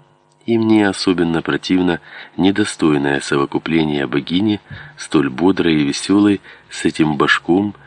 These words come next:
плохого пищеварения и отрыжки. Раздувшимся от винных паров, либо ради излечения больного желудка, либо из-за того, что у меня не было подходящего общества,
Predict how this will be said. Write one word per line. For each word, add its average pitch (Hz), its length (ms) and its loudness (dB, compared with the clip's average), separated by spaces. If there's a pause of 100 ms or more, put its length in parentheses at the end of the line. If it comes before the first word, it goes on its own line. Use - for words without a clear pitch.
(160)
плохого 78 440 0
пищеварения 82 840 0
и 95 160 0
отрыжки. - 640 -2 (720)
Раздувшимся 78 960 0
от - 180 -4
винных 71 440 -4
паров, 80 480 0 (560)
либо 98 400 0
ради 104 400 2 (280)
излечения 85 800 0
больного 71 440 -2
желудка, 73 520 -4 (680)
либо 76 340 0
из-за 73 300 0
того, 76 340 0
что 87 260 -2
у 80 80 2
меня 78 260 0
не 80 180 -2
было 90 200 -2
подходящего 69 760 -2
общества, - 640 -4